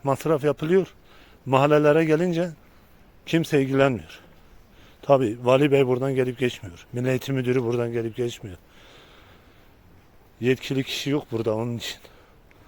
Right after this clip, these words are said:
İşte bu şekil. Ama lütfen Serkan abi bunu yayınlayın. Sizden ricam. Bu ne ya?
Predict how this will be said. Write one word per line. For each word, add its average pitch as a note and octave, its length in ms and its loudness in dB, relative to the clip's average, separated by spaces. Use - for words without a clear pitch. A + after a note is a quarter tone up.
İşte A2 340 -8
bu B2 80 -4
şekil. - 280 -12
Ama D3 180 2
lütfen C#3+ 440 -2
Serkan C3+ 360 0
abi B2+ 220 -2
bunu C3+ 180 -2
yayınlayın. A#2 460 -2
Sizden C3 460 -2
ricam. A#2+ 220 -8
Bu B2+ 80 -4
ne C#3 60 -2
ya? A2+ 300 -4